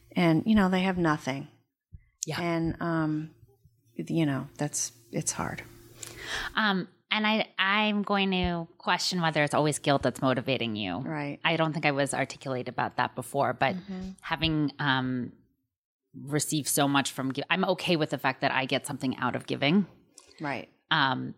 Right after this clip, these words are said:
Speaker 2: and I'm
Speaker 1: You
Speaker 2: also
Speaker 1: have to.
Speaker 2: Yes. And, and that's okay. Like,
Speaker 1: Right.
Speaker 2: I'm also keenly aware at the same time that, um, it is important to question, is that for that person? So, like,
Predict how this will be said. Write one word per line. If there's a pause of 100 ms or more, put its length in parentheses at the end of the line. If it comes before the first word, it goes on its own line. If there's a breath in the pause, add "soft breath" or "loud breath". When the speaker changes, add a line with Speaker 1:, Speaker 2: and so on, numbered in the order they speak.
(720)
Speaker 2:
and
I'm
Speaker 1:
You
Speaker 2:
also
Speaker 1:
have
to.
Speaker 2:
Yes.
And,
and
that's
okay.
Like,
Speaker 1:
Right.
Speaker 2:
I'm
also
keenly
aware
at
the
same
time (440 soft breath)
that,
um,
it
is
important
to
question, (400 soft breath)
is
that
for
that
person? (720 loud breath)
So,
like,